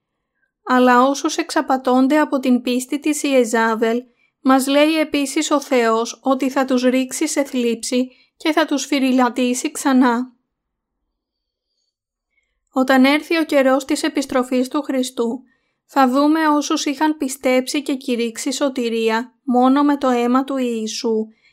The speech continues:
να προδίδουν την πίστη τους. Αυτοί οι άνθρωποι είναι επιρρεπείς να καυχόνται για την πίστη τους,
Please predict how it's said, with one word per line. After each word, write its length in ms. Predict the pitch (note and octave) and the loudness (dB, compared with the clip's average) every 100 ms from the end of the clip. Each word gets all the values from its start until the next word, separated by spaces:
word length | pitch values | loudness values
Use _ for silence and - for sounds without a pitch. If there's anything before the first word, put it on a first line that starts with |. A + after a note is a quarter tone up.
| _ | _
να 180 | - C4 | -2 0
προδίδουν 560 | C4 B3+ A#3+ B3+ C#4 D4+ | 2 2 2 0 2 0
την 220 | C#4+ C4 | 2 0
πίστη 420 | C4 B3+ B3+ A#3 | 0 -2 -4 -8
τους. 440 | B3+ B3 - - _ _ _ _ _ _ _ - | -6 -6 -8 -16 _ _ _ _ _ _ _ -4
Αυτοί 360 | C#4 C#4 E4 | -4 0 0
οι 80 | D#4+ | 2
άνθρωποι 500 | D4+ C#4 C4+ C#4+ C#4+ | 2 2 0 -2 0
είναι 260 | C#4+ D4 D#4+ | 2 2 0
επιρρεπείς 600 | D#4+ D4 C4 B3+ B3 B3+ | 0 2 2 0 -2 0
να 120 | C#4+ | 0
καυχόνται 520 | C#4+ C#4 - B3 A#3 | 0 -2 0 0 0
για 160 | C4+ C4+ | -2 -2
την 220 | C4 A3+ | -2 -2
πίστη 420 | A#3+ A3+ A3 A3+ | -2 -4 -6 -8
τους, 300 | A3+ A#3+ - | -4 -6 -6